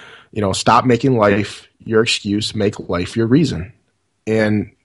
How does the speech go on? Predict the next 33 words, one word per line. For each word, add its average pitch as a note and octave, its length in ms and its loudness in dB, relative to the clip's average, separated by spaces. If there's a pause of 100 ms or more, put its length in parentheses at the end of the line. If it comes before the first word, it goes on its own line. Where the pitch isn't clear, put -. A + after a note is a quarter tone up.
that A2+ 340 2
really A#2 480 2
hits C3+ 320 0
home D3 220 2
with C3+ 160 -2
me F2+ 100 -4
now. F#2 320 -4
I'm A2 440 2
starting C3 560 4
to C#3 200 4
really A#2 680 2 (580)
understand A2+ 800 2 (220)
when A#2+ 200 4
that D#3 200 4
came, D#3 420 2 (400)
you C#3 80 2
know, A#2+ 260 0
I D#3 180 6
made B2+ 220 4
that F2 160 -8
quote. F#2+ 300 -4
I C3 120 -2
didn't E3+ 240 2
find C3 260 2
it A2 100 -2
anywhere C3+ 420 4
else. G#2+ 280 2 (600)
I C3 220 2
made G#2 260 -2
that. - 220 -12 (140)
Ju-, D3 280 4
not C#3 200 4
until, G3 420 2